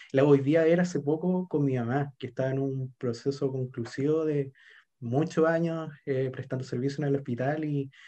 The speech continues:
y como que me llamó la atención porque le, le encontré dos sentidos muy, muy distintos de la vez que lo, que lo vi. Entonces... Eh, me llamó la atención que hace harto tiempo no veía una película de,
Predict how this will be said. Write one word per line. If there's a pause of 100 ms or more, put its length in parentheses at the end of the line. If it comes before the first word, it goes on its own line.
(140)
y
como
que
me
llamó
la
atención
porque
le, (160)
le
encontré
dos
sentidos
muy,
muy
distintos
de
la
vez
que
lo,
que
lo
vi.
Entonces... (560)
Eh, (640)
me
llamó
la
atención
que
hace
harto
tiempo
no
veía
una
película
de,